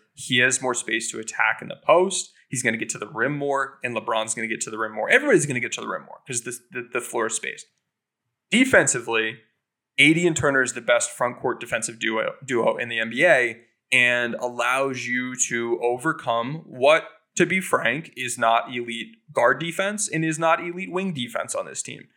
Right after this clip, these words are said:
And it'll cover up a lot of mistakes and allow this team to be really good defensively.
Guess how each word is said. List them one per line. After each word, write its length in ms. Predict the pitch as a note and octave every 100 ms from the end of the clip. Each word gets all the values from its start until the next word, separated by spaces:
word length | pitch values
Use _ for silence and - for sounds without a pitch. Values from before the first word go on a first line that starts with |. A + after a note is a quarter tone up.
| _ _ -
And 120 | B2+
it'll 140 | A#2
cover 360 | A#2 - C3+ D3
up 100 | D3+
a 20 |
lot 180 | C#3+ C#3+
of 60 |
mistakes 560 | C#3+ C3+ B2+ B2+ A#2 - -
and 260 | A#2+ A#2 A2+
allow 340 | B2 A#2+ A#2+
this 200 | C3 B2
team 200 | - C3 A2+
to 100 | A#2
be 460 | A#2 A2+ A2 G#2+ - _ -
really 300 | B2 D3 D3
good 280 | C3+ C#3+ B2+
defensively. 640 | B2+ A2+ A2 - - -